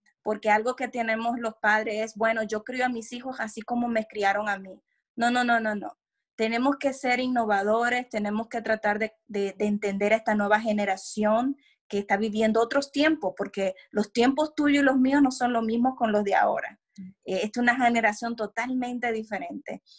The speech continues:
Speaker 1: Así que que Dios nos dé la sabiduría para guiar a nuestros hijos de una manera sabia, de una manera objetiva,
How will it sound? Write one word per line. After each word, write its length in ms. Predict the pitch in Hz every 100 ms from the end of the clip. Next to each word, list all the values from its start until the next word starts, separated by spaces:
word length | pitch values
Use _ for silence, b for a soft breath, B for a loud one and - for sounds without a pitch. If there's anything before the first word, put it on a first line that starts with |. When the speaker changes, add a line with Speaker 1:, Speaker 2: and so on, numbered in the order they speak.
| B B
Speaker 1:
Así 260 | - 208 220
que 200 | 233 233
que 220 | 233 220
Dios 340 | 202 214 220 277
nos 140 | 277
dé 100 | 262
la 240 | 262 262 254
sabiduría 800 | 247 226 220 208 226 240 269 311 _ _
para 240 | - 208 202
guiar 280 | 202 202 214
a 60 |
nuestros 480 | 240 240 - 214 -
hijos 280 | 233 233 247
de 60 | 220
una 120 | 208
manera 340 | 214 220 208
sabia, 720 | 208 - 208 220 247 285 381 _ _ _ _
de 140 | - 208
una 200 | 214 226
manera 360 | 226 226 226
objetiva, 880 | 226 - 220 196 226 240 254 285 302